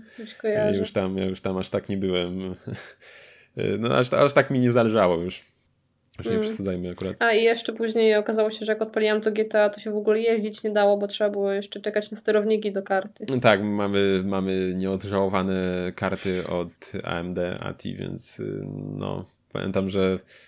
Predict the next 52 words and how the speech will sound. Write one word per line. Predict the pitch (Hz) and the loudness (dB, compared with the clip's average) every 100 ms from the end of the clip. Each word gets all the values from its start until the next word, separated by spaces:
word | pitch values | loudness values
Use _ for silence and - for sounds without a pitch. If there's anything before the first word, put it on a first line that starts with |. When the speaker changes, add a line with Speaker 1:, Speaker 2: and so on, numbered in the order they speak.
| _ - | _ -6
Speaker 2:
y, | 98 92 | -4 -4
przed | - 101 | -4 -4
tymi, | - 98 95 | -4 -2 -4
przed, | - 95 - | -2 -4 -4
y, | 92 92 92 | -4 -2 0
wyjściem | 98 95 98 | -2 -2 -4
sterowników, | - 98 98 98 92 | -4 -4 -2 -4 -8
które | 87 90 | -4 -2
były | 92 | 0
dedykowane | 92 90 90 95 92 | 0 -2 -4 -4 -2
między | 90 90 | -4 -4
innymi | 92 90 | -4 -4
już | 90 | -6
pod, | - 90 - - | -6 -8 -8 -8
y, | 92 90 92 | -6 -6 -6
pod | 98 92 | -8 -4
G | 95 | -2
T | 98 87 | 0 0
A | 90 - | -2 -6
pięć, | 95 92 101 - | -6 -4 -6 -12
to, | - - - 98 98 | -8 -6 -4 -6 -8
to, | 98 | -10
to | 95 98 95 95 | -8 -8 -6 -4
działało | 98 95 92 | -2 0 -2
nie | 92 | -4
za, | 90 92 | -6 -4
nie | 92 | -4
za | 90 | -4
fajnie. | 87 85 87 - _ _ _ _ _ _ _ _ | -6 -8 -8 -10 _ _ _ _ _ _ _ _
Speaker 1:
Dobra, | - 220 220 | -2 2 4
wracamy | 220 220 233 226 | 2 2 2 2
może | 226 220 | 2 0
do | 214 214 208 214 214 214 220 _ _ _ - | 0 2 2 2 0 -2 -6 _ _ _ -6
newsów, | 220 226 220 220 - _ _ | -6 -2 -2 -2 -6 _ _
pod | 226 | -8
Speaker 2:
Tak, | - | -2
bo | 214 | -2
tu | |
Speaker 1:
dygresję. | 214 185 - 190 | 0 0 0 0
Speaker 2:
widzę, | |
że | 190 | 0
do | 185 | 0
ci-, | - 196 | -2 -2
do | 110 104 | 0 0
dziesięciu | 95 262 110 | 2 2 4
Speaker 1:
<laughs> | |
Speaker 2:
minut | 110 104 | 2 2
docieramy, | - - 104 104 104 | -2 0 2 2 0
a | 101 | -2
dopiero | 95 98 95 | 0 0 0
pierwszy | 101 92 101 | -4 -6 -6
news. | 101 123 | -6 -8